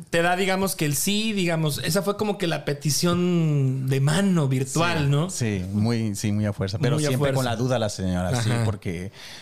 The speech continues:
Speaker 2: pues, por cómo está toda, ah, ah, la situación de la violencia y todo eso, ¿no?
Speaker 1: Ujú.
Speaker 2: Del maltrato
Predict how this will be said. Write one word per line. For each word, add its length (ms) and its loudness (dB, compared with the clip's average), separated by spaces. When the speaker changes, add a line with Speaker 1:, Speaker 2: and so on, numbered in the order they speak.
Speaker 2:
pues, 260 -4
por 360 -4
cómo 180 0
está 240 0
toda, 360 2
ah, 600 -6
ah, 60 -12
la 120 -8
situación 480 -6
de 120 -8
la 100 -10
violencia 520 -2
y 40 -2
todo 240 0
eso, 220 -2
¿no? 100 0
Speaker 1:
Ujú. 160 2
Speaker 2:
Del 100 2
maltrato 480 -4